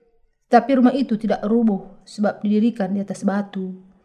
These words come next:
Tetapi setiap orang yang mendengar perkataanku ini dan tidak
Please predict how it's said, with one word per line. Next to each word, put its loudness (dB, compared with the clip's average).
Tetapi 6
setiap 2
orang 8
yang 4
mendengar 2
perkataanku -4
ini 0
dan -2
tidak 2